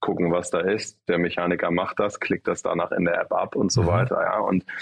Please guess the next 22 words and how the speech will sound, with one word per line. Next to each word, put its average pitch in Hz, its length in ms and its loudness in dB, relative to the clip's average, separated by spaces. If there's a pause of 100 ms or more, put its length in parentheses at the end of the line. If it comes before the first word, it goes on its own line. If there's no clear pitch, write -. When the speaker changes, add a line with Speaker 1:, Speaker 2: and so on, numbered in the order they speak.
(220)
Speaker 1:
und, 95 340 0 (280)
und 92 300 0 (100)
da 90 200 0
kommen 104 320 0
halt 95 160 0
auch 90 200 0
diese 92 220 2
Effizienzen 98 680 0
in 87 120 2
gewisser 85 420 0
Weise 87 300 0
her, 80 300 0
ja. 110 320 -2
Also, 85 340 0 (220)
dass - 180 -2
du 90 140 0
halt, 87 200 0 (640)
also, 90 180 0
dass - 220 -2
du 101 80 0
über 107 200 2
dieses 90 320 0